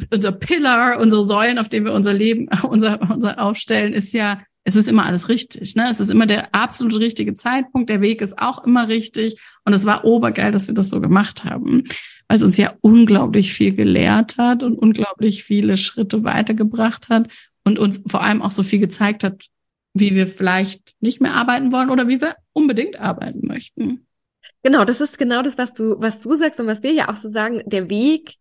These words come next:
Speaker 2: in die Gabe und in City, also in diese hohen Frequenzen, ist ja immer durch den Schatten. Das heißt,
Speaker 1: Mhm.
Speaker 2: wir mussten erst einige Male reagieren einfach
Speaker 1: <laughs>
Speaker 2: und dann zu merken, so, „Oh Gott, das ist jetzt ja total stressig, <laughs> das ist jetzt überhaupt nicht cool,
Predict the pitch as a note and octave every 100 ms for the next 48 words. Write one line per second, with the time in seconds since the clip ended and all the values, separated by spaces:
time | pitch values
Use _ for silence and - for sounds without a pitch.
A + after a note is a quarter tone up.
0 | - C4 C#4 D4 A#3 F#3 G#3+ G#3+ A#3+ F3+
1 | F3+ F#3 - A#3+ B3 F#3 F#3 E3+ F3 F3
2 | F3+ A3 C4 A3+ F#3+ - G#3 A#3+ G#3+ -
3 | G3 B3+ C4+ G#3 B3 C#4 - D#3 C#3+ -
4 | - - - F3 G3 E3+ F#3 G#3 B3 D#4+
5 | - - E3 - C#3 G3+ G#3+ - E3+ G3+
6 | C#4+ B3 A3 F#3 G#3+ B3 G#3 G#3 _ -
7 | A3 G#3+ F#3 G#3+ A#3+ E4 G4 - D#4+ F#4+
8 | F#4+ G4 - - - D4 B3+ A#3 C4 D#4
9 | A3+ E4+ B3+ G#3+ G#3 D#3 - F3+ F3 F3+
10 | G3+ F3+ A3 - G#3 C#4 - - G#3+ F#4
11 | - F#4 F#4 - - D4 F#4 E4+ - -
12 | - C4+ A3+ C4 - D4 D#4+ - - D#4